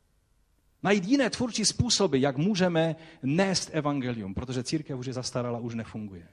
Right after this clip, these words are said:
Bůh se rozhodnul, že to udělá skrze církev a on svého cíle dosáhne. Ale někdy nás to může bolet.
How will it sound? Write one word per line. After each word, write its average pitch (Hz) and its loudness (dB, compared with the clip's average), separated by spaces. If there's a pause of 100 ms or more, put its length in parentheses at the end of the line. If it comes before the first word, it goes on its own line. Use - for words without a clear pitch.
(580)
Bůh 165 -10
se 139 -2
rozhodnul, 139 -4
že 131 -10
to 131 -8
udělá 131 -6
skrze 120 -8
církev 127 -6 (540)
a - -14
on 117 -4
svého 104 -8
cíle 98 -12 (220)
dosáhne. 85 -14 (1080)
Ale 139 0
někdy 160 -2
nás 147 -8
to 147 -8
může 135 -8
bolet. 120 -12